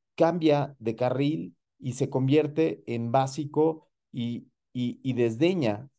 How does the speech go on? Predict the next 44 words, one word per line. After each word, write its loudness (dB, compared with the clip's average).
al, -4
al, -6
este, -4
a -10
sus -12
actividades -2
clínicas -6
como -8
tal. -2
Entonces, -6
e-, 2
e-, 2
ese, -2
ese -4
yo -2
creo -4
que -8
es -8
un -4
punto -2
importante 0
del 2
bedside, 0
¿no? -6
O -4
sea, -4
de, -2
de -2
este -4
papel -4
que -8
tenemos -8
los -8
clínicos. -6
No -2
sé -4
si -10
pudieras 0
buscar 0
algo 4
al 2
respecto, -6
Nancy, -2
este, 0